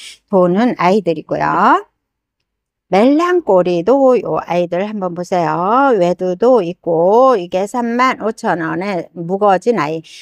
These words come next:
정말 이 아이들 무거워지면요. 통통하고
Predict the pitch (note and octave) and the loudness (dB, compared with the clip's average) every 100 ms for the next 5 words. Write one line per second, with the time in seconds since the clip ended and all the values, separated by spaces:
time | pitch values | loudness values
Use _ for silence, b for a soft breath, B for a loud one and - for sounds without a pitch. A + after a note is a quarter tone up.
0 | B - A3+ A3+ B3 C#4 D4+ G4 C#4+ E3+ | B -6 0 2 2 2 0 0 -2 -4
1 | D#3+ E3 E3+ G3 E3+ E3 F#3+ D#3 D3+ D#3 | -2 -2 0 -2 -4 -2 -2 -2 -2 -2
2 | E3+ A#3+ A3+ C4+ D4 C#4+ C4 G3 D#3 - | -2 -2 -4 0 0 0 -2 -2 -2 2
3 | G3 D4 F#4+ | 4 4 2